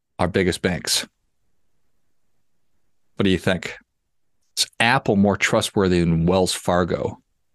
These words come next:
<laughs> I think, I think they certainly are. So I don't think, uh, from a, from a perspective of, is our banks the only place that I wanna have my money? Uh, I, I just don't think that that's true anymore.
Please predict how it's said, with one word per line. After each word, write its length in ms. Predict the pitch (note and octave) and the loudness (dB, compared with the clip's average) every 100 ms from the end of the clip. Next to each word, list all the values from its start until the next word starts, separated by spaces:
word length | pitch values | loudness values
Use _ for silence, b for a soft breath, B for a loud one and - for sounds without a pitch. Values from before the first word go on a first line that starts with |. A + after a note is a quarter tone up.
| _ _ _ | _ _ _
<laughs> 500 | _ _ _ _ - | _ _ _ _ -2
I 960 | - - A2 - - - - - G2 F#2+ | -2 0 -2 -2 -6 -6 -8 -4 -2 0
think, 220 | G#2 - B B B - | -2 -4 B B B -2
I 140 | G#2+ | 0
think 220 | G2+ G#2 - | 0 -2 -2
they 100 | F2+ | 0
certainly 420 | - F#2+ F2 F2 | 0 0 -2 -4
are. 540 | F2 F2+ F2 - G2 - B B B B _ | 0 0 0 -2 -8 -12 B B B B _
So 600 | - - F2+ E2+ E2+ E2 | 0 2 2 2 0 -2
I 140 | - F#2 | -6 -4
don't 340 | F#2 F2+ E2+ | -2 -2 0
think, 220 | F#2 F2+ | -2 0
uh, 240 | F2+ F2 F2 | 0 0 0
from 240 | - F2 | 0 2
a, 200 | E2+ E2+ B B B B B _ | 2 0 B B B B B _
from 160 | - G#2 | -2 0
a 80 | F#2+ | 0
perspective 720 | - G2 - G#2+ - A2+ F#2+ | -2 -2 0 -2 0 0 2
of, 400 | F#2 F2+ F2+ - - _ - | 2 2 0 -4 -16 _ -4
is 200 | F#2 F2 - _ - | -2 -2 -8 _ -4
our 80 | F2 | -2
banks 400 | - G2 G#2 - | 0 0 0 0
the 80 | |
only 140 | G#2 G2+ | 2 2
place 320 | - G#2 - | 2 0 0
that 100 | G2 | 0
I 20 | |
wanna 200 | F#2+ F#2+ | 2 0
have 220 | F2+ F#2+ F#2+ | 2 0 2
my 100 | F2+ | 2
money? 420 | F2 G2 C3 E3+ - _ _ _ _ _ - | 2 2 2 0 -4 _ _ _ _ _ -8
Uh, 240 | E2 D#2+ F2 | -2 -2 0
I, 40 | |
I 200 | F2 E2+ | 0 0
just 200 | F2 E2 | 0 0
don't 160 | F2+ E2+ | -2 -2
think 120 | F#2 | -4
that 100 | - | -4
that's 220 | F2+ - | -4 -2
true 260 | - A2 C3 | 0 0 2
anymore. 420 | F2+ - G1+ - | 0 0 -2 -4